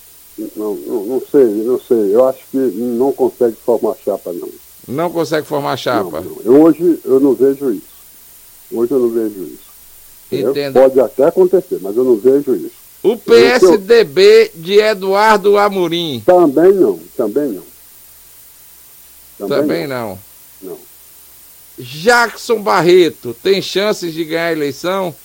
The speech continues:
Speaker 1: Depende de onde, aonde ele esteja. Por exemplo, se ele fizer uma chapa no P D T com, com o Fábio Henrique, ele vai e o Fábio fica. Entendeu?
Speaker 2: Entendo. Mas ele ganha a eleição no lugar de Fábio, então?
Speaker 1: Ganha,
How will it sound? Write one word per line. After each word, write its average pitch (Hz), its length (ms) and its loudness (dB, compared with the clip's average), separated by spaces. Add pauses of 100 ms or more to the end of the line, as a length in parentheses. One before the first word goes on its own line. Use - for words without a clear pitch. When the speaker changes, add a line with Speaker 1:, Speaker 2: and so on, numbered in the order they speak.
(480)
Speaker 1:
Depende 202 500 4
de 220 80 2
onde, 196 400 4 (160)
aonde 170 280 4
ele 247 140 2
esteja. - 520 0
Por 156 120 0
exemplo, 156 200 0
se 220 80 4
ele 214 100 2
fizer 185 260 2
uma 175 160 4
chapa 135 340 0
no 143 120 2
P 147 160 -2
D 131 140 2
T 98 320 -2 (400)
com, 139 240 4 (280)
com 113 220 2
o - 140 -6
Fábio 117 360 0 (280)
Henrique, 180 480 -2 (360)
ele 160 240 6
vai 170 280 2
e - 20 4
o 226 60 -6
Fábio 208 300 -2
fica. - 360 -10 (560)
Entendeu? 120 300 -2 (440)
Speaker 2:
Entendo. 120 540 -6 (840)
Mas 135 200 -4
ele 190 180 2
ganha 170 260 -4
a 160 40 -2
eleição 156 380 -4
no 170 120 -6
lugar 160 220 -4
de 151 80 -6
Fábio, 135 360 -6
então? 113 420 -8
Speaker 1:
Ganha, 107 400 0